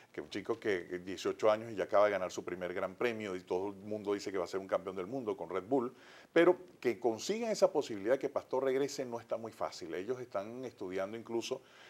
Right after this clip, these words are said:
la posibilidad de que Pastor corra ahora el Campeonato Mundial de Resistencia con Manor, que es el mismo equipo de Fórmula uno, pero en el Campeonato Mundial de Resistencia, o buscando una posibilidad en Indy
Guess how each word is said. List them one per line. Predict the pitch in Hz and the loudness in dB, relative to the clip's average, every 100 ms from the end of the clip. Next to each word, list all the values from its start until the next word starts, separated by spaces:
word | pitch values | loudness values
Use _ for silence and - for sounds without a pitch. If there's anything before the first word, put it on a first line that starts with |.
| - | -12
la | 104 98 | 2 2
posibilidad | - 101 110 101 110 131 | 4 0 0 4 6 6
de | |
que | 147 | 6
Pastor | 110 - 117 123 | -2 2 2 6
corra | 131 127 131 | 6 10 10
ahora | 131 139 | 10 10
el | 135 | 8
Campeonato | 123 101 98 101 | 4 0 0 -2
Mundial | 120 101 104 | -4 -2 0
de | 110 | 0
Resistencia | 110 - 110 107 - 113 | -2 -8 -8 -6 -6 -2
con | 117 107 | -2 2
Manor, | 120 98 131 - | 2 2 -2 -4
que | |
es | 82 | -6
el | |
mismo | 87 110 | -6 -8
equipo | 120 117 | -6 -4
de | |
Fórmula | 113 117 127 123 | -2 0 4 4
uno, | 120 135 | 4 0
pero | 104 90 | 0 -2
en | |
el | |
Campeonato | 90 87 85 104 | -4 -4 -6 -6
Mundial | 110 101 | -4 0
de | 107 | 0
Resistencia, | 110 131 - 117 - 123 - - - | -2 -4 -4 -4 -6 -10 -12 -20 0
o | - 240 | 8 8
buscando | 147 - 123 127 | 8 6 6 6
una | 135 139 | 6 6
posibilidad | 131 113 98 98 107 | 2 -4 -2 2 2
en | 123 | 2
Indy | 135 117 87 | -2 -2 -8